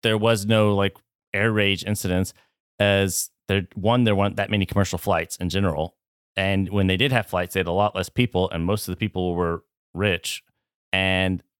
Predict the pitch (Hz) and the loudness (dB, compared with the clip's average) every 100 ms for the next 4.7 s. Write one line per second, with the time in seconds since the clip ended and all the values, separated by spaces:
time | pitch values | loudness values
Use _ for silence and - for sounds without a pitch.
0 | - 101 98 98 101 101 - 104 92 95 | -6 -2 0 2 0 -4 -2 -2 2 0
1 | 87 87 87 82 82 76 - 82 - 67 | 0 0 0 -2 -4 -6 -4 -4 -4 -10
2 | - - - 78 76 71 _ _ _ _ | -16 -16 -6 -2 -2 -2 _ _ _ _
3 | _ - 95 117 - 185 147 117 156 156 | _ -8 -4 -2 -2 -2 -2 -2 -2 0
4 | 160 156 127 113 117 - 101 | 2 0 0 0 -2 -6 -8